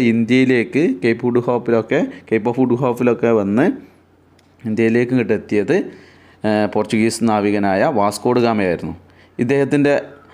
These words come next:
എന്താ പറയുക, വരവ് എന്ന് പറയുന്നത് ആയിരത്തി നാനൂറ്റി തൊണ്ണൂറ്റിയെട്ട് മെയ് ഇരുപതാം തീയതി ഇദ്ദേഹം കോഴിക്കോടിനടുത്തുള്ള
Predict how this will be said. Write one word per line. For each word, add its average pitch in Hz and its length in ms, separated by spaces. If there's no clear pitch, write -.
എന്താ 110 240
പറയുക, 107 320
വരവ് 117 420
എന്ന് 113 180
പറയുന്നത് 101 420
ആയിരത്തി 135 400
നാനൂറ്റി 123 460
തൊണ്ണൂറ്റിയെട്ട് 107 760
മെയ് 139 200
ഇരുപതാം 107 420
തീയതി 98 340
ഇദ്ദേഹം 107 320
കോഴിക്കോടിനടുത്തുള്ള 107 1080